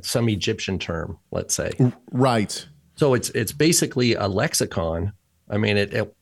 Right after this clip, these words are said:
Speaker 1: it, it is a, uh, I, maybe I shouldn't say lexicon because that's not really fair, because what it's, it's, uh, an index and, and, and, um, kind of an encyclopedia of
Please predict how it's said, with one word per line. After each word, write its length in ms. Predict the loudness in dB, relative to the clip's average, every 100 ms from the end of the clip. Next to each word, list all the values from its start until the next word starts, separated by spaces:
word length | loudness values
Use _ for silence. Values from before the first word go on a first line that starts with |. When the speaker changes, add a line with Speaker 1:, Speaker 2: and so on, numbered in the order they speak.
| -6
Speaker 1:
it, 460 | -6 -4 -8 -6 -4
it 200 | -2 0
is 280 | 0 -2 -2
a, 360 | -2 -2 -4 -8 _ _ _ _ _ _ -4
uh, 220 | -2 -2 -2
I, 100 | -2
maybe 240 | 0 0
I 20 |
shouldn't 260 | -2 -4 -4
say 140 | -4 -4 -2
lexicon 580 | -2 -2 -6 -6 -6 -6
because 180 | -6 -4
that's 160 | -2
not 160 | -4 -6
really 220 | -8 -8
fair, 320 | -6 -4 -4
because 400 | -6 -4 -4 -4 -6
what 200 | -6 -6
it's, 280 | -6 -8 -8 -16 -12 -4
it's, 220 | -4 -4 -16 _ -6
uh, 260 | -4 -4 -4
an 160 | -4
index 440 | 0 0 2 0 0
and, 260 | -2 -2 _ -8
and, 220 | -6 -6 _ _ _ _ _
and, 600 | -6 -4 -4 -4 -6 -8 -10
um, 640 | -8 -6 -6 -8 -10 -12 -16 _ _ _ _ _ _ _
kind 220 | -2 0
of 80 | 2
an 100 | 0
encyclopedia 1200 | 0 -2 0 -2 0 -4 -2 -2 0 0 0 -4 -8 _ _ -6
of 400 | -2 0 -2 -6